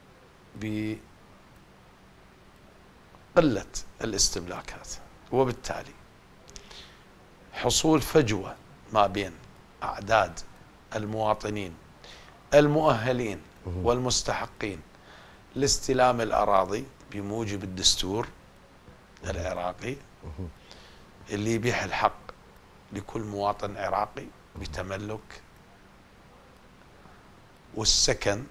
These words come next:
Speaker 2: مهم.
Speaker 1: على أرضه وبلده.
Speaker 2: صح.
Speaker 1: أصبحت <clears throat> للأسف أكو فجوة ما بين الأعداد وبين الأراضي المؤهلة
Speaker 2: مهم.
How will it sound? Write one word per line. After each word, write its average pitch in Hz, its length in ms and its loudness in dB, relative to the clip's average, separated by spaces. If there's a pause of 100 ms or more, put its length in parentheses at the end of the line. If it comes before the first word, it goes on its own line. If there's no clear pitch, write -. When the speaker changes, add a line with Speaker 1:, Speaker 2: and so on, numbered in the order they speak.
(280)
Speaker 2:
مهم. 85 240 -8 (220)
Speaker 1:
على 147 160 4
أرضه 123 420 8
وبلده. 120 460 4 (160)
Speaker 2:
صح. - 240 -12 (840)
Speaker 1:
أصبحت - 460 6 (480)
<clears throat> 131 340 2
للأسف 131 600 4
أكو - 220 2
فجوة 101 360 -2
ما 101 160 -2
بين 143 220 2
الأعداد 120 480 0
وبين 117 340 -2
الأراضي 147 480 8
المؤهلة 127 640 0 (160)
Speaker 2:
مهم. 90 240 -4